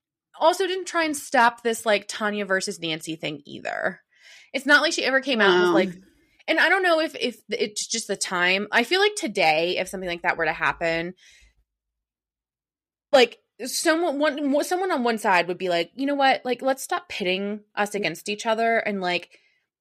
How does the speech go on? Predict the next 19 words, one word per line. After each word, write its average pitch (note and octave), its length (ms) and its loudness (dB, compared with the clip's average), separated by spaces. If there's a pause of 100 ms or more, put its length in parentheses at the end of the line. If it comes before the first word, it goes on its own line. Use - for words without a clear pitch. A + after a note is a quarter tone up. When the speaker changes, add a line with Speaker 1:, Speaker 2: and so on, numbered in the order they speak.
Speaker 1:
we're D4+ 280 2
on C#4+ 180 2
the G4+ 60 2
same F4+ 260 4
team." D#4+ 560 6
<laughs> - 40 6 (520)
Speaker 2:
Well, C#4+ 120 -4
but, D4 220 -2
okay, C4+ 280 2
but A#3 140 2
see, A#3+ 100 -2
that's A#3+ 140 2
what B3 100 0
I'm A#3+ 60 6
about A3+ 140 0
to G#3+ 60 -8
say B3+ 260 2
is, G3+ 160 0
like, G3+ 260 -4